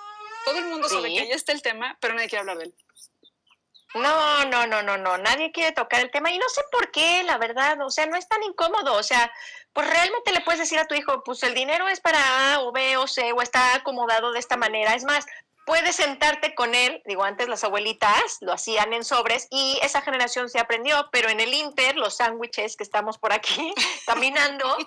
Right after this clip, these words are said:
Speaker 2: <laughs> pues no, no aprendimos eso, ¿no?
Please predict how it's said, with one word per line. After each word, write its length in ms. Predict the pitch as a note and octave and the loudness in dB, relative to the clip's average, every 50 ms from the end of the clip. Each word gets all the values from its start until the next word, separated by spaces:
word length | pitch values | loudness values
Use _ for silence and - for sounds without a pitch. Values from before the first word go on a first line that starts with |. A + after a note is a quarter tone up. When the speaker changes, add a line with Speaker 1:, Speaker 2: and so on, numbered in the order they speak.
| - - | -6 -8
Speaker 2:
<laughs> 1400 | D4+ C#4+ - - - C4 - - D4 - D#4 - - - A#4 - - - A4+ F4+ - G#4 G4+ F4 F4 G4 F#4 - E4+ G4 - - - - B4+ B4+ B4+ A#4 - - - - | -8 -8 -8 -8 -10 -10 -8 -10 -8 -4 -2 -2 0 0 0 0 0 0 -2 0 0 -2 -2 0 0 -2 -2 0 -2 -2 -2 -2 -4 -2 -2 -2 -2 -2 -2 -4 -2 0
pues 180 | - D4+ D4+ B3+ | 0 0 0 0
no, 440 | D4+ D#4 E4 E4 E4 E4 E4 E4 E4 | 0 2 2 4 4 4 4 2 2
no 100 | D4+ D#4 | 2 2
aprendimos 680 | D#4+ D#4+ D#4+ D4+ D#4 D4+ D4 D4+ D#4 D#4 D4+ D#4 D4+ - | 2 2 2 0 0 0 -2 -4 -4 0 0 0 2 2
eso, 400 | F#4 G4+ G4 F#4 - C4 G#3 F#3+ - | 2 2 2 0 -2 -2 -2 -2 0
¿no? 180 | G3+ A3 - | 0 2 2